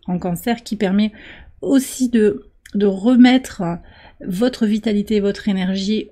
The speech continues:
au centre de la discussion. Ce sont des choses à protéger parce que aussi Mars en Cancer va apporter une énergie qui peut être fluctuante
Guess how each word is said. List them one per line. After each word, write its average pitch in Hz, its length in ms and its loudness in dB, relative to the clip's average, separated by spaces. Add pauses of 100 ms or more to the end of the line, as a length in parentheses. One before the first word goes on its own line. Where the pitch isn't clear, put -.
(120)
au 220 140 2
centre 220 400 -2
de 180 80 -2
la 180 100 -2
discussion. 196 640 -8 (500)
Ce - 160 -6
sont 220 240 0
des 202 120 2
choses 202 260 -2
à 170 80 -4
protéger 208 680 0
parce 202 320 -8
que - 100 -2
aussi 208 720 0 (520)
Mars 214 400 2
en 214 100 2
Cancer 202 420 -2
va 196 100 -2
apporter 196 440 -4
une 202 80 0
énergie 185 320 -2
qui - 100 -18
peut - 100 -6
être 208 120 -8
fluctuante 202 640 -8